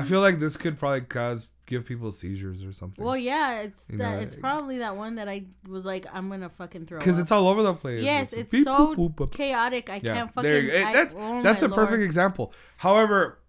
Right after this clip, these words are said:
Speaker 2: the, the new one, the Red Road to Dystopia, is not as chaotic.
Speaker 1: Yeah, I was fine listening to it, but when you put, like, that stuff that is that chaotic one, oh my God. <laughs> That shit drives me fucking crazy.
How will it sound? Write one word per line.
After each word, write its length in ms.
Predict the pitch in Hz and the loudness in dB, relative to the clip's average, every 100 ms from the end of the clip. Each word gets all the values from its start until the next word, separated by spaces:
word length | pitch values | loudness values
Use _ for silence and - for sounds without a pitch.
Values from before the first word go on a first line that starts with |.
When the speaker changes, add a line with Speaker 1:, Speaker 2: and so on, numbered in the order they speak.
| _ _ _ 147 | _ _ _ 0
Speaker 2:
the, 480 | 151 151 143 131 113 | 4 6 6 4 0
the 120 | 127 | -2
new 200 | 139 226 | 2 4
one, 140 | 196 | 4
the 80 | 147 | 2
Red 160 | 135 156 | 2 2
Road 180 | 170 160 | 0 -2
to 80 | |
Dystopia, 360 | 143 131 160 151 135 | -8 -4 -4 -2 -4
is 100 | 123 | -4
not 160 | 143 | -4
as 100 | 127 | -4
chaotic. 480 | - 104 104 90 - _ | -6 -6 -4 -6 -12 _
Speaker 1:
Yeah, 320 | 277 247 208 254 | -6 -2 4 4
I 40 | |
was 200 | 330 349 - | 4 2 -2
fine 240 | 294 285 | -2 0
listening 380 | 269 262 247 233 | -4 -6 -8 -8
to 120 | 240 | -8
it, 180 | 208 185 | -10 -8
but 160 | 202 202 | -8 -6
when 160 | 214 | -8
you 120 | 220 214 | -10 -10
put, 260 | - 247 | -8 -6
like, 240 | 233 202 185 | -6 -8 -8
that 320 | 185 - - | -8 -10 -18
stuff 340 | - 208 220 | -14 -12 -10
that 180 | 226 202 | -10 -10
is 240 | 202 208 214 | -10 -10 -10
that 220 | 208 202 | -12 -12
chaotic 520 | 233 208 196 226 - | -14 -10 -10 -10 -10
one, 180 | 277 285 - _ _ - | -10 -10 -18 _ _ -14
oh 160 | 202 202 | -10 -8
my 120 | 165 | -10
God. 120 | 135 | -14
<laughs> 720 | - _ _ _ _ _ _ _ | -20 _ _ _ _ _ _ _
That 120 | 233 | -10
shit 180 | - 196 | -8 -10
drives 280 | 202 226 247 | -8 -6 -4
me 100 | 269 | -4
fucking 320 | 262 269 269 | -4 -6 -6
crazy. 200 | 254 | -6